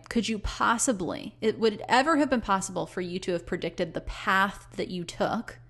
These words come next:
to get where you are right now? The reality is that we need to try things to learn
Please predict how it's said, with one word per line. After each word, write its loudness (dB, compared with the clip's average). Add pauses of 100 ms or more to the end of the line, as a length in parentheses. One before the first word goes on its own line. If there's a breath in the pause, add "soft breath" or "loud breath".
(560 soft breath)
to -2
get 0
where 0
you -6
are -4
right -4
now? -12 (1400 loud breath)
The 6
reality 6
is 0 (360 loud breath)
that 8 (160)
we 2
need 4
to 2
try 0
things 2 (420)
to 6
learn 4